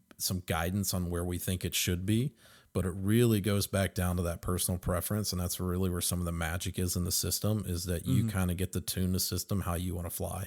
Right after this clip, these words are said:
Speaker 2: Oh, nice, yeah.
Speaker 1: Uh, because as you make those arms wider, you can adjust the amount of offset left and right, obviously.
Speaker 2: Right.
Speaker 1: But you can also make them wider, which is gonna make the paramotor more active. You know, I've heard a good description. It's like going from riding a Harley to, like, a crotch rocket,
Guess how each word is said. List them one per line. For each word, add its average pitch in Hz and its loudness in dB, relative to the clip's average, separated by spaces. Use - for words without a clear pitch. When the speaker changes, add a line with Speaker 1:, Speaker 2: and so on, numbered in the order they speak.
Speaker 2:
Oh, 113 -4
nice, 95 -8
yeah. - -10
Speaker 1:
Uh, 95 -2
because 98 0
as 110 4
you 117 4
make 117 2
those 110 2
arms 107 2
wider, 104 2
you 92 0
can 87 0
adjust 92 0
the 92 0
amount 87 2
of 85 -2
offset 85 -2
left 90 -4
and 98 0
right, 87 0
obviously. 87 0
Speaker 2:
Right. 101 -2
Speaker 1:
But - -2
you 95 2
can 92 2
also 95 2
make 90 2
them 85 -2
wider, 92 2
which 87 -2
is 85 -2
gonna 90 0
make 87 0
the 90 -4
paramotor 85 2
more 82 -4
active. 85 -4
You 92 -4
know, 82 2
I've 90 2
heard 90 2
a 85 0
good 90 -4
description. 87 0
It's 85 -2
like 85 -2
going 85 -2
from 90 -2
riding 85 0
a 82 -2
Harley 95 4
to, - -2
like, 87 -4
a 95 -8
crotch 85 -6
rocket, 85 -6